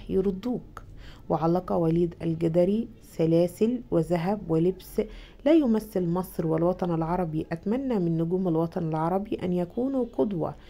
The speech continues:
ومثل ينقل، ينقل صورة الرجل العربي الأصيل".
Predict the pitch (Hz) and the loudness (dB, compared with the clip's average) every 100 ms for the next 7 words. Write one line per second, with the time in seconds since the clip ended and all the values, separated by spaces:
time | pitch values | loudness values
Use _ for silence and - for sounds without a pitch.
0 | - - - 202 277 - 170 151 - 240 | -20 -18 -2 0 0 -2 -4 -2 -2 -2
1 | 233 - _ _ _ _ _ _ - - | -2 -8 _ _ _ _ _ _ -6 0
2 | 320 320 240 214 208 196 185 170 170 170 | 2 6 6 6 2 4 2 2 2 0
3 | 170 - 170 160 165 165 175 - 247 - | -4 -2 -2 -2 -2 -2 -2 -2 -4 -4
4 | 180 - 180 | -8 -12 -16